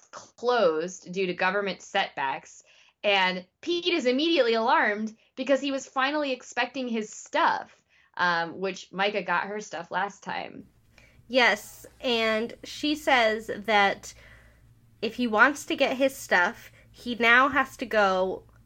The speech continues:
Speaker 2: ninety miles away to a town called Featherhead, which A, is fictional, and B, makes me go, "Hmm."
Speaker 1: Because it seems appropriative of Indigenous people of South Dakota?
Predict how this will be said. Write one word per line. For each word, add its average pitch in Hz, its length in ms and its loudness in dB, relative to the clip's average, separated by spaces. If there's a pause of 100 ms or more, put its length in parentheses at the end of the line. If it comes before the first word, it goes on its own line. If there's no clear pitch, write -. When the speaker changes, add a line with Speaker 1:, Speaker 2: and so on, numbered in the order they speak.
(100)
Speaker 2:
ninety 247 680 2
miles 247 420 2
away 208 520 0
to 226 120 -2
a 202 60 0
town 233 400 -2
called 196 360 -2
Featherhead, 196 720 -2 (460)
which 214 500 -2 (220)
A, 254 180 4
is 403 180 0
fictional, 202 640 -2 (220)
and 233 240 0
B, 311 440 2 (160)
makes 247 240 0
me 269 80 -2
go, 240 200 2 (300)
"Hmm." 233 920 0 (500)
Speaker 1:
Because 226 640 0
it 220 220 -2
seems 233 640 -4
appropriative 226 880 0
of 190 440 0 (140)
Indigenous 208 500 0
people 214 280 0
of 185 80 0
South 185 200 0
Dakota? 202 400 -4